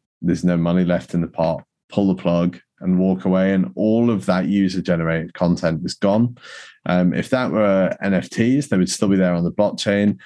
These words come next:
Maybe, like, uh, community groups could, like,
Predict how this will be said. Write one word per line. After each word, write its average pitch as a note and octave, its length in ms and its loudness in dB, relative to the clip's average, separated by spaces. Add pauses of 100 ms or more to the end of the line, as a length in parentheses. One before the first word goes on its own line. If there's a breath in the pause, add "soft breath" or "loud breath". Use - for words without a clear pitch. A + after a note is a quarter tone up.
(180 loud breath)
Maybe, G2+ 580 2
like, F2 380 0
uh, E2 360 -2
community G2 500 0
groups F2+ 420 0
could, - 260 -4
like, E2 300 -2